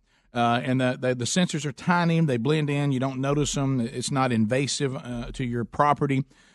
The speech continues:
Um, The Verge calls simply safe bubba dot com the best home security. And a lot of folks in our audience already know that.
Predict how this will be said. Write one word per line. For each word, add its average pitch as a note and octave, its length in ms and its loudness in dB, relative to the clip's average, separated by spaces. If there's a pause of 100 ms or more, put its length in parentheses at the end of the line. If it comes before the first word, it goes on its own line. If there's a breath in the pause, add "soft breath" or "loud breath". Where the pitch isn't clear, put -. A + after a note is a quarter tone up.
(140 soft breath)
Um, B2 300 4
The B2+ 100 -4
Verge D#3+ 560 4
calls C#3+ 240 2
simply D#3+ 340 0
safe C#3 240 2
bubba D3 260 2
dot C3 220 0
com D#3+ 240 2
the B2+ 120 0
best C#3 500 0
home A#2+ 260 4
security. A2 580 -4 (440 soft breath)
And A2+ 200 2
a A2+ 40 0
lot A2+ 180 2
of A2+ 60 -6
folks G#2+ 240 -4
in A#2+ 80 2
our A2+ 80 2
audience A2+ 320 2
already A2+ 240 2
know C3 180 2
that. A2+ 220 -2